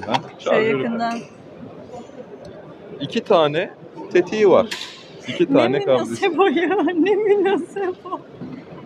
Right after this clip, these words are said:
Speaker 1: Şöyle ki tetik parmağı yorulanlar için buradan devam edebilir.
Speaker 2: Ama
Speaker 1: Man-
Speaker 2: hiç o muymuş?
Speaker 1: Değil tabii ki de yani. Ne,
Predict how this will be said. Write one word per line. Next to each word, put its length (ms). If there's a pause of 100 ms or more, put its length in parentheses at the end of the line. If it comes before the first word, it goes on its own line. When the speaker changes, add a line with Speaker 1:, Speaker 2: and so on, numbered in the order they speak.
(800)
Speaker 1:
Şöyle 400
ki 240
tetik 340
parmağı 440
yorulanlar 560
için 360
buradan 400 (180)
devam 340
edebilir. 480 (600)
Speaker 2:
Ama 100
Speaker 1:
Man- 60
Speaker 2:
hiç 120
o 80
muymuş? 420 (540)
Speaker 1:
Değil 220
tabii 340
ki 340
de 60
yani. 320
Ne, 100